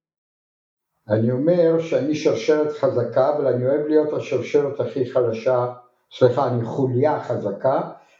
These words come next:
אני אוהב להיות החוליה הכי חלשה בשרשרת, כי אז השרשרת בלתי שבירה. ובייחוד בפרטים הקטנים, היומיומיים,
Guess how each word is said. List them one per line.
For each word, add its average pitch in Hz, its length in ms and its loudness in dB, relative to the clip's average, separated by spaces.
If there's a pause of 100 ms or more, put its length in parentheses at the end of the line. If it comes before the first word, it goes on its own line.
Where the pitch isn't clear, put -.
(100)
אני 117 200 0
אוהב 160 200 2
להיות 165 300 2
החוליה 139 380 0
הכי - 340 -4
חלשה 127 400 0
בשרשרת, 127 760 2 (120)
כי 120 60 0
אז 123 220 2
השרשרת 120 600 0 (720)
בלתי 117 360 4
שבירה. 101 480 0 (760)
ובייחוד 107 1400 2
בפרטים 185 520 2
הקטנים, 175 760 0
היומיומיים, 160 1120 2